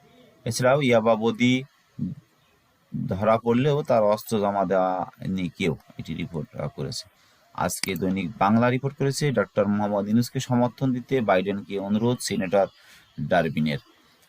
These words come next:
এছাড়া ভারতের এলওসির প্রকল্পগুলো বাংলাদেশের জন্য গুরুত্বপূর্ণ। একদিনে মৃত্যু রেকর্ড, এই বছরে শতক ছাড়ালো ডেঙ্গুর মৃত্যুতে। আমরা জানি যে ডেঙ্গু আবার ঢাকায় প্রকোপ আকার ধারণ করেছে এবং সারা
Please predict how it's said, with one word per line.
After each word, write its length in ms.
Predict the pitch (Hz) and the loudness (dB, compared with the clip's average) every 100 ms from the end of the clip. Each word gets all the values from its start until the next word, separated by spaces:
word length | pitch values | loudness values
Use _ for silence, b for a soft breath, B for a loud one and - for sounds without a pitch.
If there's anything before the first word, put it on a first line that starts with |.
| _ - | _ -12
এছাড়া 260 | 123 123 107 | -2 2 2
ভারতের 440 | 95 110 113 143 - - _ _ _ _ _ _ _ _ _ - | 2 0 2 -2 -2 -16 _ _ _ _ _ _ _ _ _ -2
এলওসির 680 | 117 120 131 - 147 143 123 | 2 4 2 0 0 -2 -2
প্রকল্পগুলো 880 | 120 113 120 120 - 127 120 131 139 | -2 2 2 2 -2 -4 0 2 2
বাংলাদেশের 540 | 117 110 107 107 120 | 2 2 0 0 0
জন্য 260 | 120 131 135 | 0 2 0
গুরুত্বপূর্ণ। 800 | - 90 78 - 69 73 71 65 - _ _ _ _ _ _ | -2 -6 -6 -6 -4 -2 -2 -4 -12 _ _ _ _ _ _
একদিনে 680 | - 104 104 117 123 131 143 | 0 0 0 0 2 2 2
মৃত্যু 420 | 139 110 - 113 | 2 0 0 -4
রেকর্ড, 500 | 101 104 - 139 139 | 0 -2 -2 -4 -2
এই 160 | - 110 | -2 0
বছরে 560 | 107 117 127 120 120 127 | 0 0 -2 0 0 -2
শতক 420 | - 156 - 110 | -6 -6 -2 -4
ছাড়ালো 320 | - 107 117 | -2 -2 0
ডেঙ্গুর 480 | 110 95 98 92 95 | 0 0 -2 -2 -4
মৃত্যুতে। 480 | 87 82 - - - - _ _ _ _ _ _ _ _ _ _ - 78 | -2 -4 -8 -10 -10 -20 _ _ _ _ _ _ _ _ _ _ -10 -4
আমরা 180 | 101 95 | -2 2
জানি 240 | 98 104 | 0 0
যে 120 | 95 | -2
ডেঙ্গু 340 | 92 104 104 101 | -2 0 0 2
আবার 320 | 98 104 107 | 2 2 0
ঢাকায় 260 | 101 101 | -2 -4
প্রকোপ 360 | 101 95 - 98 | -4 -6 -4 -4
আকার 200 | 95 98 | -2 -2
ধারণ 220 | 92 95 | -2 -2
করেছে 300 | 104 110 123 | -2 -2 -2
এবং 120 | 131 | -2
সারা 260 | 117 104 98 | -2 0 -2